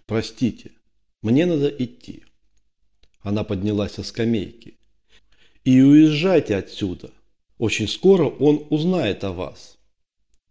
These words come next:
«Подождите, Лена», попытался остановить девушку Олег. Но та быстро пошла прочь. «Мы должны взять её с собой»,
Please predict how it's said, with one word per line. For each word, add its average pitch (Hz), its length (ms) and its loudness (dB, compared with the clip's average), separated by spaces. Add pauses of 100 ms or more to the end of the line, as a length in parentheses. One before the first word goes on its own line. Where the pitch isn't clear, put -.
(200)
«Подождите, 135 580 -2
Лена», 101 340 -2 (520)
попытался 113 500 0
остановить 107 520 -4
девушку 107 500 -4
Олег. 113 480 -4 (680)
Но 110 120 -2
та 185 240 -2
быстро 143 460 0
пошла 120 400 -4
прочь. 139 580 -4 (840)
«Мы 107 160 -2
должны 117 360 -2
взять 113 280 0
её 120 180 -2
с 117 100 -10
собой», 143 460 -4